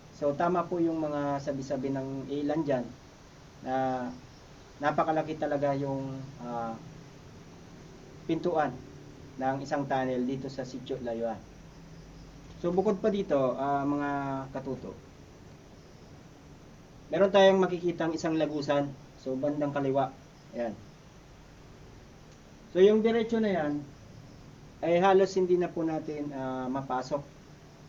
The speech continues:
o madiretso kasi nga, endpoint na po siya. Dahil nga sa nagdaan ng mga panahon,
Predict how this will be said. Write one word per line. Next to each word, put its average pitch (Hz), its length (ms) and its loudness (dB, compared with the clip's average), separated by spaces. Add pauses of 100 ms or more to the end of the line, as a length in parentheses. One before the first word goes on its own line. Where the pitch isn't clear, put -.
(140)
o 123 80 -4
madiretso 143 640 0
kasi 143 320 -4
nga, 127 160 -4
endpoint 156 480 -4
na 147 160 -6
po 143 160 -6
siya. 151 240 -2 (800)
Dahil 156 160 4
nga 170 80 4
sa 156 160 0
nagdaan 156 480 2
ng 151 80 0
mga 147 240 -2
panahon, 143 560 -2